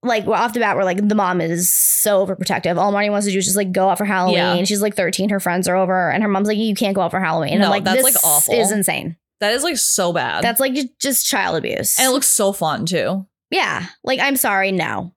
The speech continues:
Speaker 1: that's just, like, weird.
Speaker 2: It's really not cool. And, like, for no explanation at all.
Speaker 1: Like
Speaker 2: I would be, that would put me over the edge.
Speaker 1: Oh, I
Speaker 2: So rude.
Speaker 1: She was actually, Marnie was, like, understated. Like, she was, like, being very reasonable
Speaker 2: Yeah,
Speaker 1: with
Speaker 2: she
Speaker 1: her
Speaker 2: was.
Speaker 1: mother.
Speaker 2: Like, depriving your kid from Halloween when it's, like, right before their eyes is so mean. It's, like,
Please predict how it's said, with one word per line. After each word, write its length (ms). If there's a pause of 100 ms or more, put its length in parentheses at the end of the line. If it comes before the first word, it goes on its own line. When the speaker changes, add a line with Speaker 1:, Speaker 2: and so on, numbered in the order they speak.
Speaker 1:
that's 200
just, 160
like, 140
weird. 400
Speaker 2:
It's 180
really 380
not 240
cool. 440 (340)
And, 100
like, 140
for 220
no 180
explanation 520
at 100
all. 360
Speaker 1:
Like 140
Speaker 2:
I 100
would 100
be, 160 (180)
that 260
would 220 (280)
put 200
me 100
over 160
the 160
edge. 320
Speaker 1:
Oh, 300 (440)
I 120
Speaker 2:
So 260
rude. 520 (160)
Speaker 1:
She 200
was 160
actually, 380
Marnie 260
was, 140
like, 260 (100)
understated. 680
Like, 140
she 120
was, 160
like, 160
being 220
very 240
reasonable 320
Speaker 2:
Yeah, 60
Speaker 1:
with 80
Speaker 2:
she 80
Speaker 1:
her 40
Speaker 2:
was. 180
Speaker 1:
mother. 120
Speaker 2:
Like, 140
depriving 420
your 140
kid 140
from 120
Halloween 500
when 120
it's, 100
like, 100
right 220
before 260
their 140
eyes 320
is 100
so 360
mean. 400
It's, 160
like, 260